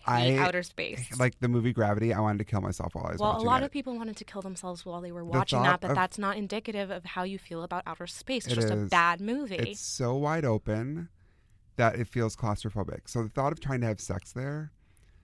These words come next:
Speaker 1: sometimes having sex on Earth is hard for me. So I feel like having to deal with the zero gravity and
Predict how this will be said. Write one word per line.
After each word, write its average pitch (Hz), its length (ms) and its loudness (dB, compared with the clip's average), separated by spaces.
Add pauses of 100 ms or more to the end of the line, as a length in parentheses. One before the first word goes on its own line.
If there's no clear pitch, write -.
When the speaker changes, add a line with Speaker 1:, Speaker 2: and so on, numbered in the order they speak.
Speaker 1:
sometimes 247 420 -8
having 151 200 -2
sex - 300 -4
on 113 180 -2
Earth 101 280 0
is 92 180 -4
hard - 240 -6
for - 100 -10
me. - 340 -12
So 139 320 4
I 131 160 4
feel 170 240 6
like 190 340 2 (600)
having 147 380 -4
to 131 60 -2
deal 117 140 0
with 107 120 0
the 110 60 -6
zero 101 280 2
gravity 180 840 4
and 113 280 2